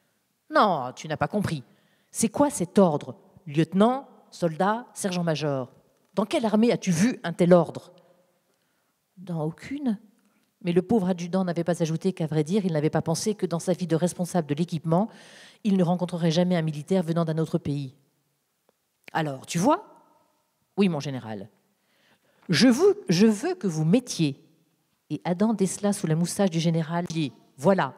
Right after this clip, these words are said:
ces héros, selon leur grade et leur fonction. Adam éclata de rire, mais le général ne sia pas, considérant le petit bonhomme kaki très docile qui se trouvait devant lui. Euh,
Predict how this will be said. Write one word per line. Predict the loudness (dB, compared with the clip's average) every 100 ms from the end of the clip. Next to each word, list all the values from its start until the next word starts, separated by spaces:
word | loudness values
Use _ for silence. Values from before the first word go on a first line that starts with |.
| -10
ces | -4 2
héros, | 4 6 6 4 0 -18 -20 -6
selon | 0 2 4
leur | 2 0 -4
grade | -4 -2 0 -2 -8 -8
et | -4
leur | -2
fonction. | -2 -6 -6 -8 -12 _ _ _ _ _ _ -6
Adam | -6 -2 -6 -6 -10
éclata | -4 -2 -4
de | -4
rire, | -6 -8 -10 _ _ _
mais | -2
le | 2
général | 4 2 2 -2
ne | -4
sia | -4 -4 -2 -2
pas, | -2 -6
considérant | -4 -6 -4 -4 0
le | -2
petit | -2 -4 -2
bonhomme | -2 -2 -4
kaki | -8 -10 -10 -14
très | -2 -2
docile | -2 -8 -12 -12 -12
qui | -10
se | -10
trouvait | -4 -2
devant | -2 -2 -4
lui. | -8 -14 _ _ _ _ _ _ _ _ _ _ _ _ _
Euh, | -20